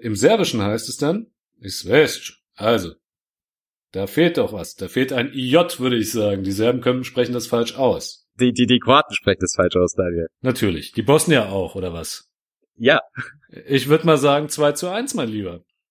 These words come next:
Speaker 2: Ja, ja, ja, ja. Das ist jetzt, äh, das ist jetzt, äh, Ekavica und Jekavica, oder was ist das jetzt?
Speaker 1: Genau, Ekavica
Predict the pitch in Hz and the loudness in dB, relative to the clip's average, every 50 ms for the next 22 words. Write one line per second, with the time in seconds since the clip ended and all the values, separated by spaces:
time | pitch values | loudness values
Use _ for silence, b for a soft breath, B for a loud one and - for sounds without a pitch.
0 | _ _ - 104 101 98 90 87 80 76 71 69 67 - _ _ _ - - 139 | _ _ -4 0 2 2 2 2 -2 -4 -10 -18 -20 -20 _ _ _ -4 0 0
1 | 143 - - - _ - - 156 170 - - 170 170 170 170 - - - - - | 0 0 -2 -8 _ -10 -8 -6 -6 -4 0 2 2 2 2 0 -4 -12 -12 -10
2 | - - 135 143 151 143 - 127 117 - - - 180 - - 190 185 - - - | -2 2 4 4 4 4 2 0 -2 -2 -4 -10 -8 -4 -2 -2 -2 -2 -4 -14
3 | - - 151 156 151 - - 156 - 226 220 233 - - 202 185 202 269 - - | -10 -6 -6 -6 -4 -4 -6 -6 -4 -6 -6 -6 -8 -8 -6 -6 -6 -6 -6 -8
4 | 226 170 143 - - - 131 127 101 107 120 110 107 104 107 110 _ _ _ - | -10 -12 -12 -14 -12 -10 -8 -8 -8 -6 -6 -4 -4 -4 -6 -8 _ _ _ -2
5 | 113 117 - 104 - - - - - - 92 98 - - - - _ _ _ _ | -2 0 2 2 2 4 4 4 4 6 4 4 4 2 0 0 _ _ _ _
6 | _ - 143 175 196 135 87 - - - 180 - 214 202 185 185 180 - 190 185 | _ -2 0 0 0 0 -2 -4 -4 -4 -2 2 2 2 2 0 -2 -4 -4 -4
7 | 190 | -4